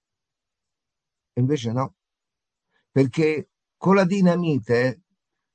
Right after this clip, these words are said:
io posso uccidere persone o scavare fossi per trovare l'acqua per dissetare le persone. La libertà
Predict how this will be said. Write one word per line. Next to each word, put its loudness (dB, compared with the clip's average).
io 2
posso 0
uccidere -2
persone -6
o 6
scavare 2
fossi 0
per -4
trovare 2
l'acqua 0
per -4
dissetare -2
le -2
persone. -12
La 4
libertà 0